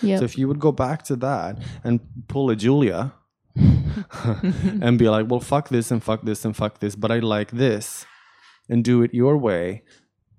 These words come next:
Speaker 2: you will reach that point where people will start respecting you for who you are, for what your message is, and for what your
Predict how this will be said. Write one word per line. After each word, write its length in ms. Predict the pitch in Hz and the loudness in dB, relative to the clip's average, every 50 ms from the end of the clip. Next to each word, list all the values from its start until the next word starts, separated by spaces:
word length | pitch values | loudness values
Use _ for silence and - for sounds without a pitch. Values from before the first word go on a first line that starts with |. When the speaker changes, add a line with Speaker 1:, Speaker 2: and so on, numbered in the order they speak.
| _ _ _ | _ _ _
Speaker 2:
you 180 | - 120 117 120 | -4 0 2 2
will 320 | 110 110 120 120 123 127 | 4 4 4 4 4 4
reach 360 | 117 117 131 143 147 - - - | 2 2 2 0 0 -2 -4 -4
that 220 | 117 107 - - | -4 -4 -2 -2
point 280 | - - 107 107 104 - | -2 -2 0 -2 -2 -2
where 120 | 110 107 | -4 -4
people 380 | - - 120 117 - 127 120 110 | -2 -2 -4 -4 -2 -2 -2 0
will 160 | 107 107 104 | 0 -2 -2
start 220 | - - 117 104 | 0 0 0 0
respecting 560 | 110 110 - - - 104 107 - - 120 110 | 0 -2 -2 -2 -2 -4 -2 -2 -2 0 0
you 100 | 107 104 | 2 0
for 200 | 101 - - 101 | -2 -2 -4 -6
who 120 | 95 - 104 | -4 -2 -2
you 360 | 101 92 98 113 123 131 123 - | -2 0 0 2 2 2 4 2
are, 220 | 92 90 92 95 | 2 2 2 0
for 200 | - - - 104 | -2 -4 -4 -4
what 180 | 92 95 - - | -4 -4 -4 -4
your 160 | 101 101 104 | -2 -2 0
message 440 | 107 107 104 101 - - 104 - - | 0 0 0 -2 -2 -4 -4 -2 -2
is, 200 | 92 95 87 - | -4 -4 -4 -4
and 140 | 98 98 - | -6 -6 -6
for 100 | 95 92 | -4 -4
what 220 | 95 90 - - | -4 -4 -4 -4
your 200 | 95 101 98 92 | -2 0 0 0